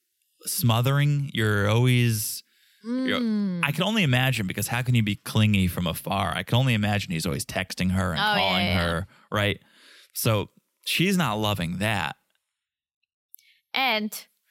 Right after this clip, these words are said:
Speaker 2: she's not loving what's about to come, because they sit down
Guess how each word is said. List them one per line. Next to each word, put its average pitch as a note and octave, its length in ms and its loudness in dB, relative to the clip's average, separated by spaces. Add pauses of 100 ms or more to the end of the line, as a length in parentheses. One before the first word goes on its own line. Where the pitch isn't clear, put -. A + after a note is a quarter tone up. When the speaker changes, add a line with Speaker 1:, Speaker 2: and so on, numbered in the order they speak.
(160)
Speaker 2:
she's B3 300 -8
not D4+ 180 0
loving A#3 400 -2
what's A3 180 -4
about F#3+ 260 -4
to F#3 80 -8
come, F3+ 520 -6 (560)
because G#3+ 400 -4
they A3 200 0
sit C4+ 240 -2
down G#3 600 0